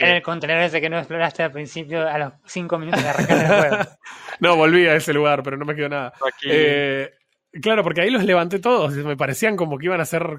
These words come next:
Speaker 1: seguro reútiles.
Speaker 2: Claro.
Speaker 1: Bueno, la verdad es que eso puedo decir que el juego hizo un pésimo trabajo en la U I
Speaker 2: Mm.
Speaker 1: de poner esto en un lugar en donde la, la verdad nunca me llamó la atención, en el centro abajo,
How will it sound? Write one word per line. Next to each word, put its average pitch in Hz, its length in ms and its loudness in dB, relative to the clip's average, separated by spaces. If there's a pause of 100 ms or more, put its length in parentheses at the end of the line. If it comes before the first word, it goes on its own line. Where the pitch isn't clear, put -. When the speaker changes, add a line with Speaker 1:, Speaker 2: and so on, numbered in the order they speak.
(140)
Speaker 1:
seguro 165 460 2
reútiles. 147 720 0 (500)
Speaker 2:
Claro. 120 240 -4 (460)
Speaker 1:
Bueno, 151 400 -2 (560)
la 156 160 -2
verdad 165 200 2
es - 40 -8
que 247 120 -6
eso 202 160 -6
puedo 190 120 -2
decir 185 220 -4
que 180 80 -8
el 165 80 -4
juego 180 180 -2
hizo 185 160 -4
un 170 140 -6
pésimo 180 320 -4
trabajo 165 420 -4
en 156 80 -4
la 139 100 -2
U 135 220 0 (160)
I 160 160 -4
Speaker 2:
Mm. - 20 -14
Speaker 1:
de 135 120 -6
poner 147 440 -2
esto 151 360 -4
en 147 100 -8
un 147 80 -6
lugar 143 320 0
en 139 140 -4
donde 123 500 -6 (360)
la, 131 380 2
la - 160 2
verdad 143 240 4
nunca 165 280 -2
me 156 80 -2
llamó 147 160 -4
la 143 80 0
atención, 165 540 -4 (340)
en 143 160 0
el 131 100 0
centro 160 420 0
abajo, 143 500 0